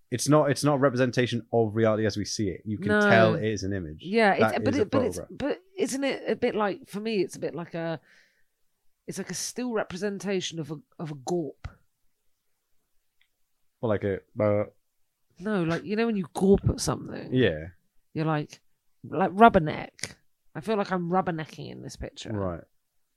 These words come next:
Speaker 1: Like staring intently. What does rubbernecking mean?
Speaker 2: Rubbernecking is like when you, like, you know, you crane your neck to keep looking at something.
Speaker 1: Is that when somebody says, like, "Don't look," and then you literally whiplash yourself around?
Speaker 2: Yeah.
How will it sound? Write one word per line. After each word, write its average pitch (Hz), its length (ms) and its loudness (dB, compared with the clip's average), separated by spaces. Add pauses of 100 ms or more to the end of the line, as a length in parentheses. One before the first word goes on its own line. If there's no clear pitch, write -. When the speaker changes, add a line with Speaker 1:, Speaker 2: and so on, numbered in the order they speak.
Speaker 1:
Like 107 140 -12
staring 107 360 -4
intently. 98 460 -10 (960)
What 202 100 -10
does 220 100 -8
rubbernecking 104 440 -6
mean? 71 220 -18 (600)
Speaker 2:
Rubbernecking 247 520 -4
is 180 140 -4
like 196 220 -4 (220)
when 190 240 -6
you, 185 120 -2
like, 175 300 -4 (540)
you 208 140 -6
know, 175 80 0
you 151 220 0
crane 185 480 -4
your 165 120 -4
neck 165 240 -8
to 156 100 -12
keep - 260 -8
looking 151 280 -6
at - 120 -14
something. - 720 -16
Speaker 1:
Is 139 60 -10
that 127 100 -2
when 120 120 -4
somebody 120 200 -4
says, 107 160 -6
like, 101 160 -6
"Don't 107 240 -2
look," 101 200 -4
and 92 100 -8
then 92 80 -6
you 98 140 -4
literally 87 560 -8 (1080)
whiplash 101 400 -4
yourself 90 320 -10
around? 95 180 -10
Speaker 2:
Yeah. 160 440 2